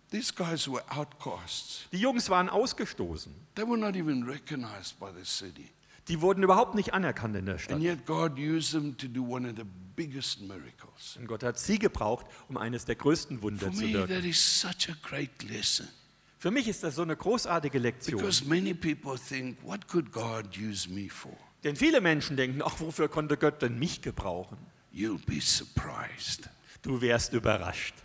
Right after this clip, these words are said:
Speaker 1: I think when these lepers look back after that day, they were truly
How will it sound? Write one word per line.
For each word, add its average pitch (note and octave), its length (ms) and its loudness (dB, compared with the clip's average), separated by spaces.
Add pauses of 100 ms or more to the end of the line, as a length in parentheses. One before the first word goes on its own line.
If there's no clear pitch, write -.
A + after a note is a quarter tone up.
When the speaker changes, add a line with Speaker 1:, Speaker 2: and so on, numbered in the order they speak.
(180)
Speaker 1:
I A#2 120 2
think B2+ 380 0
when A#2+ 240 0
these C3 340 2
lepers A#2 640 0
look A#2+ 360 -4
back A2+ 320 2 (460)
after A#2+ 440 -2
that G#2+ 240 2 (100)
day, G2 340 -4 (140)
they G2 240 0
were F2 300 -6
truly E2 580 -2